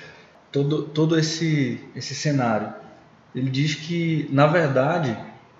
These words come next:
esses flagelos que estão acontecendo nas sete últimas pragas, é, eles não vão afligir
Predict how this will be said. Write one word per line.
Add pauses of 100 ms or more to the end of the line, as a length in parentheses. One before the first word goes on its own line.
(1160)
esses
flagelos
que
estão
acontecendo
nas
sete
últimas
pragas, (1000)
é,
eles
não
vão
afligir